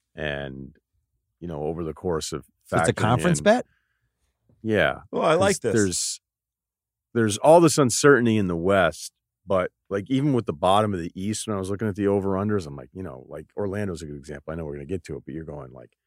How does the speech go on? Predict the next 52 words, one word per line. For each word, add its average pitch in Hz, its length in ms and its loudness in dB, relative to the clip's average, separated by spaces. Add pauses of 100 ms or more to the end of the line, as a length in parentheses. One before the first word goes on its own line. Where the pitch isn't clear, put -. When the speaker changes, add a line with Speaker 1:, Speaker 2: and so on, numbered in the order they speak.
(640)
Speaker 2:
Yeah. 78 180 -4
Speaker 1:
I - 20 -6
really 110 240 0
wanna 131 200 2
give 110 200 0
'em 85 240 -6
almost 90 400 -8
forty 98 480 -8
wins. 71 420 -14
Speaker 2:
Right. 92 220 2
Speaker 1:
I'm 92 100 -6
like, 80 120 -12
"Can 85 120 -16
I 104 100 -6
find 143 280 -8
forty 110 340 -8
wins 98 260 -6
for - 100 -12
this 120 100 -8
team? 120 240 -6
Are 85 60 -6
they 95 100 -4
ready? 98 300 -2
Are 95 80 -2
they 90 140 -4
there 101 240 -2
yet?" 113 260 -2
Speaker 3:
Sorry. 120 500 2
Speaker 1:
So, 113 300 2
Speaker 3:
Sorry, 101 320 0
Srudy, 107 320 -4
Speaker 1:
you 175 60 0
know, 156 60 4
I 143 40 6
Speaker 3:
no. 139 40 6
Speaker 1:
started 147 360 6 (100)
kinda 147 200 0
looking 131 260 2
at, - 80 -4
like, 107 160 -2
Detroit 107 640 -2
in 98 160 -6
there 95 280 -2
and 87 80 -6
then 87 120 -6
Chicago. 92 840 -4
Like, 87 160 -6
I 98 60 -4
started, 127 400 -2 (340)
this 147 140 -2
became 151 600 -2
a 98 440 -4